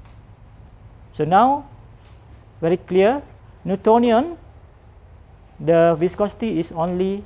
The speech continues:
a function of temperature, but is independent of shear rate. Non-Newtonian, the viscosity is a function of both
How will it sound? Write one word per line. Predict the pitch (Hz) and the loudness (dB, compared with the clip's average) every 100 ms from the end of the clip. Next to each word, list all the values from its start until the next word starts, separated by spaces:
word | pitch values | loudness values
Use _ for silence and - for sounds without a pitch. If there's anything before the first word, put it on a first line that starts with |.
| 156 | -14
a | |
function | - 165 170 - 175 175 | -4 -4 -4 -6 -6 -2
of | 151 160 - | 0 -2 -4
temperature, | 143 135 135 - 202 262 - - - - - - - - - - - | -8 -8 -10 -6 -8 -8 -18 -20 -20 -20 -20 -20 -20 -20 -20 -20 2
but | 160 185 - - - - | 4 4 0 -20 -20 -12
is | 151 147 | -10 -8
independent | 151 147 - 151 156 156 147 | -6 -8 -4 -4 -2 -4 0
of | 151 185 - - - - | -2 -2 -10 -20 -20 -20
shear | - 143 | -6 -4
rate. | 143 131 - - - - - - - | -4 -6 -12 -20 -20 -20 -20 -20 -6
Non-Newtonian, | 156 208 170 - 165 185 214 254 - - - - - | -2 0 -2 -2 -2 0 -2 -4 -10 -20 -20 -20 -10
the | 139 | -8
viscosity | 160 180 175 175 196 151 | -4 -2 -2 -4 -8 -6
is | 156 | -10
a | |
function | 135 175 170 165 170 165 - | -6 -4 -4 -6 -6 -8 -4
of | 147 - 135 | -4 -6 -2
both | 185 151 - | 0 0 -4